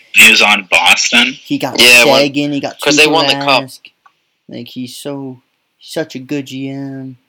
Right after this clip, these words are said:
Speaker 2: Man, he's one of the worst. If not
Speaker 1: That
Speaker 2: the
Speaker 1: Luke
Speaker 2: worst.
Speaker 1: Keach contract is awful, too.
Speaker 2: Yeah, just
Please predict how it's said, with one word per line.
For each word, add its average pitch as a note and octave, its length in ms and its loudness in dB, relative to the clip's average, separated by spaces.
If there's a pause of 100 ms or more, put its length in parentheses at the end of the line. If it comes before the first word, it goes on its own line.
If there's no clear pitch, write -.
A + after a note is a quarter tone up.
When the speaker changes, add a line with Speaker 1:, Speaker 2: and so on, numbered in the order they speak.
(100)
Speaker 2:
Man, A2+ 200 -14
he's C3+ 380 -14 (840)
one A#2 280 -10
of G#2+ 100 -12
the G#2+ 100 -12
worst. G2 480 -14 (1900)
If A#2 180 -18
not G#2 200 -8
Speaker 1:
That G#2 100 -2
Speaker 2:
the G#2 60 -10
Speaker 1:
Luke G2+ 220 -4
Speaker 2:
worst. G2 120 -4
Speaker 1:
Keach - 260 2
contract F2+ 680 0
is F#2 140 -6 (160)
awful, F2 540 0
too. - 220 0 (880)
Speaker 2:
Yeah, C#2+ 680 -10 (280)
just - 500 -16